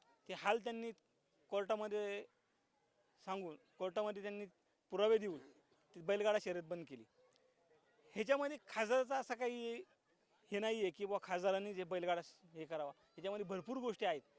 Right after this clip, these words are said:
की त्या गोष्टी त्यांना मुबलक पुरेपूर अशा होत नाही आहेत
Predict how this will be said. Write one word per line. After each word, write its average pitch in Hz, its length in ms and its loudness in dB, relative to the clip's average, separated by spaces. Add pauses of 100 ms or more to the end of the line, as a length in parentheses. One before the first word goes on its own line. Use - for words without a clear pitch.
(260)
की 185 60 -20
त्या 233 140 6
गोष्टी 214 420 -2 (360)
त्यांना 208 400 -4 (920)
मुबलक 185 420 0 (180)
पुरेपूर 240 380 2
अशा 233 360 2 (500)
होत 196 180 2
नाही 185 200 -4
आहेत 151 120 -4